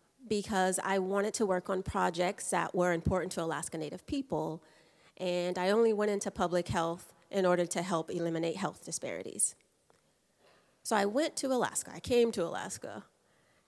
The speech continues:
and I loved the summer, skipped over fall, and there's winter.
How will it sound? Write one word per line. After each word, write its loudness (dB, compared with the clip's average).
and 2
I -6
loved 4
the 0
summer, 0
skipped 0
over 2
fall, 2
and 2
there's 8
winter. 4